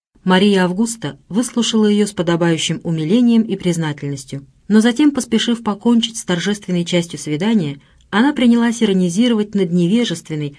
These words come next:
грубой Швабией, которую она, слава богу, скоро покинет, над кособоким, скаредным старым ослом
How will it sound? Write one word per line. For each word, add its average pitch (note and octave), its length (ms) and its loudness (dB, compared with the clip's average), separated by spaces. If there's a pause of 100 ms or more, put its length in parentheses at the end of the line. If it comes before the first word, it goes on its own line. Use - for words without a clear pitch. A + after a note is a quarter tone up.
(140)
грубой A3 340 2
Швабией, C#3+ 720 -4 (320)
которую B3 420 2
она, A3+ 220 4
слава F#3+ 320 -2
богу, G3 400 -2
скоро F#3 300 0
покинет, E3 500 -4 (480)
над F#3+ 180 0
кособоким, G3 720 0
скаредным F#3 560 0
старым F3+ 380 -2
ослом G#3+ 500 0